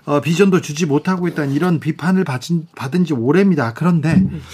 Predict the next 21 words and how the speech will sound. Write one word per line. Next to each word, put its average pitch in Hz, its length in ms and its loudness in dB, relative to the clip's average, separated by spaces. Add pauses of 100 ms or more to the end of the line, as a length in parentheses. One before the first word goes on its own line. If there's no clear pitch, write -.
(480)
지금 220 360 4
이렇게 175 380 2
어렵고 185 580 2
미묘한 220 560 4
상황에 139 920 -2
이번 190 300 0
달 170 200 0
삼십일 160 640 -2
일에 131 540 0
비명계 226 680 2
인사들이 135 800 -4
모여서 120 500 -2 (440)
민주당의 208 760 2
길이라는 160 680 0 (680)
포럼을, 208 580 2
포럼을 175 580 -2
공식 - 400 2
출범합니다. 151 760 0
미묘한 220 640 2
시기에 185 640 -2 (100)
미묘한 220 680 0